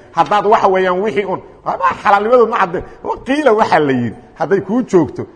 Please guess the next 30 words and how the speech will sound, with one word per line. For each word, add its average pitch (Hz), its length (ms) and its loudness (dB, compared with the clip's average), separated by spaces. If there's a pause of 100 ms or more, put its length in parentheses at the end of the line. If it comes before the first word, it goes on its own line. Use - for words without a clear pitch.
saas - 240 2
inay 247 140 -2
noqotaa 180 380 -2
dhici 180 200 -2
karto. 160 260 -2
Adugu 233 180 4
isku 262 180 -2
jawaabto, 165 440 2
muftigii 190 420 -2
ada 190 180 4 (140)
ah, - 60 0 (220)
waxa 208 220 0
weeyaan 202 260 2
kii 226 240 -6
cunayana 202 440 0
ada 190 200 4 (220)
ah, 120 60 0 (340)
khalaas 156 380 2
weeye. 120 260 -8 (460)
Aa, 143 280 0
sujuudda 165 480 -2
wejiga 190 300 2
kaaga 175 240 2
taalla 156 240 2
waa 160 120 2
ku 160 120 -4
halaagta. 147 380 0 (640)
Waa 202 260 6
yahay, 180 340 4 (380)
aw 202 140 6